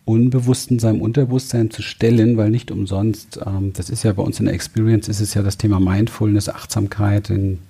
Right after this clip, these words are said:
diesem Seminar, wo viel Stille praktiziert wird, sehen wir immer wieder, was passiert,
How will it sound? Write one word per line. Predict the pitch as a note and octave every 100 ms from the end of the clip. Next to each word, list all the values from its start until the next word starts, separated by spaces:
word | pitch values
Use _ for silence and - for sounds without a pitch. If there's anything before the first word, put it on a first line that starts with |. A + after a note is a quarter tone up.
| -
diesem | G2+ G2+
Seminar, | G2 G2+ G2 F#2+ F#2+
wo | G2
viel | - F2
Stille | - G2 G#2+
praktiziert | - F2+ G#2+ - G#2+ G2
wird, | E2+
sehen | G2 G2+
wir |
immer | - G2 F2+
wieder, | G2 G2
was | F#2
passiert, | - F2 - G#2 A2